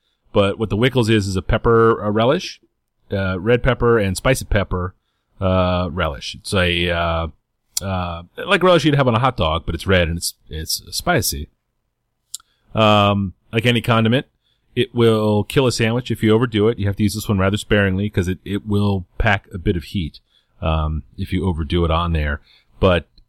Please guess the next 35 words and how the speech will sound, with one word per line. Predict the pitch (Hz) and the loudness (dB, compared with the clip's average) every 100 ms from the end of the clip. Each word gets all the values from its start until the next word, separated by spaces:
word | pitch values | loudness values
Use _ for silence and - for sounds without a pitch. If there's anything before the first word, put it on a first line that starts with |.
| _ | _
what | - 117 | 0 2
it | 101 80 | 0 0
does | 113 107 107 107 98 | 2 4 6 4 2
is | 73 101 98 - | -2 -4 -4 -4
add | 107 107 107 107 | -2 0 2 2
a | 98 101 | 0 -4
crazy | - 110 113 104 107 101 98 - _ _ _ _ | -2 2 2 2 0 0 0 -4 _ _ _ _
new | 107 104 | 0 0
layer | 92 95 95 95 87 | 2 2 2 0 -2
to | - 87 82 78 - | -4 -4 -4 -6 -10
all | - 101 | -2 0
the | 90 87 78 - _ _ _ - | 0 -2 -6 -12 _ _ _ -16
delicious | 107 104 98 - - | -2 0 2 -2 -2
turkey | 107 95 92 | -2 -2 0
and | 90 | 0
cheeseness | - 95 82 90 - | 0 0 2 0 0
or | 87 | -2
ham | 78 90 90 90 85 - _ _ _ | 0 2 2 2 -2 -6 _ _ _
and | 90 85 | -4 -2
cheeseness. | 98 92 85 90 - | 0 2 2 0 0
Or | 82 87 87 - | 0 0 -2 -6
I, | - 117 | -2 -2
I'm | - - - | -2 -12 -14
not | 113 113 | -2 0
a | |
big | 113 113 | 0 0
bologna | 95 92 117 | 2 2 2
guy, | 123 131 208 208 - | 4 2 2 -2 -2
but | 110 95 | 0 2
I | |
imagine | 95 98 101 98 | 2 2 0 -2
it | 90 | -4
would, | 92 - | -4 -6
it | 98 | -4
would | 95 82 | -4 -4